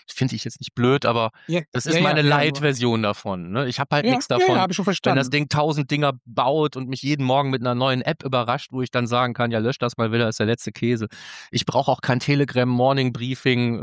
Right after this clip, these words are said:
Speaker 1: äh, mit noch mehr Rauschen und Klatter und so, das brauch ich alles nicht. Also die meisten Dinge, wo, sind wir mal ganz ehrlich, wo diese Assistenten heute laufen, das sind irgendwelche Aufgaben, die du gar nicht selber erledigen würdest, sondern wo du dich jetzt mit irgendeinem Scheiß zuballern lässt.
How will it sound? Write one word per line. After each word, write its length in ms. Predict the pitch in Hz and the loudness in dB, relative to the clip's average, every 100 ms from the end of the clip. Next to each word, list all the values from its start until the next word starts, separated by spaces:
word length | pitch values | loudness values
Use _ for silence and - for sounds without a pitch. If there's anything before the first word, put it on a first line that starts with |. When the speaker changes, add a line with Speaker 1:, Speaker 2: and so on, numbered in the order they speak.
| 117 | -2
Speaker 1:
äh, 40 | |
mit 160 | 117 123 | -2 0
noch 200 | 127 - | -2 0
mehr 420 | 117 117 117 110 - | 0 2 2 -2 -8
Rauschen 500 | - 107 110 135 - | -6 -2 0 -2 -2
und 140 | 113 - | -4 -4
Klatter 360 | 117 123 123 113 | -4 -2 0 -2
und 100 | 113 | -2
so, 100 | 113 | -4
das 100 | 113 | -4
brauch 240 | 107 160 | 0 0
ich 60 | 131 | 2
alles 220 | 104 98 | 0 -2
nicht. 180 | 98 95 | -6 -4
Also 120 | 107 | -4
die 100 | 117 | -2
meisten 360 | 117 123 151 139 | 0 0 -2 -2
Dinge, 280 | 139 151 143 - - - _ | 0 2 2 -2 -20 -20 _
wo, 220 | 117 123 | 0 2
sind 100 | 127 | 4
wir 80 | 143 | 4
mal 100 | 117 | 2
ganz 160 | 113 107 | 0 0
ehrlich, 320 | 127 123 - | 0 0 -2
wo 60 | 110 | -6
diese 260 | 110 104 104 - - | -2 0 -2 -4 -10
Assistenten 640 | 110 113 127 - 147 - 117 | -6 -6 -2 0 -2 -2 -2
heute 220 | 113 117 | 0 0
laufen, 360 | 104 110 131 120 | 2 4 2 -2
das 80 | - | -2
sind 160 | 127 | -2
irgendwelche 380 | 113 107 104 - | -2 0 -2 2
Aufgaben, 500 | 113 120 - 107 104 | 2 2 0 0 -2
die 80 | 107 | -4
du 120 | 107 | -2
gar 200 | 107 104 | 0 0
nicht 140 | 104 - | 0 0
selber 320 | 107 107 98 | 0 2 2
erledigen 440 | 98 110 110 98 | 2 2 2 -2
würdest, 300 | 90 90 92 | -2 -2 -2
sondern 220 | 101 90 95 | -2 -4 0
wo 60 | |
du 80 | 101 | -2
dich 160 | 95 90 | -2 -4
jetzt 120 | 92 | -6
mit 120 | 90 | -4
irgendeinem 240 | 95 98 92 | -4 -2 -2
Scheiß 320 | - 95 - | -2 -2 -2
zuballern 420 | - 92 92 90 | -8 -2 0 0
lässt. 300 | 85 87 - | -2 -6 -10